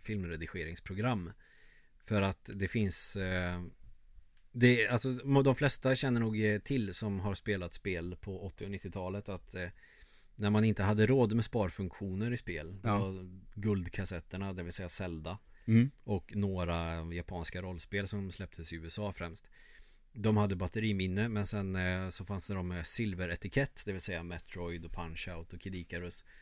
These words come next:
Speaker 1: som hade lösenordsfunktion istället.
Speaker 2: Just det.
Speaker 1: För, eh, sparfunktion
Speaker 2: Mm.
Speaker 1: som de gam-, originalspelen på
Speaker 2: Mm.
Speaker 1: diskett hade.
Speaker 2: Och hur var, visst var det korta, ganska koncisa lösenord?
Speaker 1: Absolut inte.
Speaker 2: Eller var, nej.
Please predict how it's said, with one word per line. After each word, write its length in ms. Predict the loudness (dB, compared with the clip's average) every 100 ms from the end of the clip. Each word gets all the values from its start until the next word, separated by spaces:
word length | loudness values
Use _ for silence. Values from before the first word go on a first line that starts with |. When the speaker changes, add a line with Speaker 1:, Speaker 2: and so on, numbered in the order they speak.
| -20 -16
Speaker 1:
som 180 | -10 -6
hade 300 | -4 -4 -4
lösenordsfunktion 1080 | -4 -4 -4 -6 -6 -8 -6 -6 0 0 0
istället. 400 | 0 -2 -2 2
Speaker 2:
Just 200 | 2 2
det. 100 | -2 -6
Speaker 1:
För, 600 | -8 -4 -2 -4 -4 -2 -2
eh, 60 | -4 -8
sparfunktion 640 | -4 -2 -2 -4 -6 -4
Speaker 2:
Mm. 120 | -2
Speaker 1:
som 200 | 0 -2 -2
de 180 | -4
gam-, 300 | -4 -6 -8 -12 -4
originalspelen 840 | -2 0 -2 -2 -4 -6 -6 -4
på 80 | -2
Speaker 2:
Mm. 40 |
Speaker 1:
diskett 340 | -2 0 -2 -4
hade. 220 | -12 -14 -4
Speaker 2:
Och 100 | 4
hur 80 | 6
var, 180 | 8 6
visst 240 | 6 4
var 120 | 8 10
det 380 | 10 8 6 2 4
korta, 580 | 6 6 4 8 10 12
ganska 560 | 10 8 8 8 8
koncisa 680 | 6 4 6 6 6 4 2 2 -6 2
lösenord? 500 | 4 8 8 6 4
Speaker 1:
Absolut 420 | -6 -4 -2 4
inte. 100 | 10
Speaker 2:
Eller 180 | 12 12
var, 200 | 10 12
nej. 240 | 12 12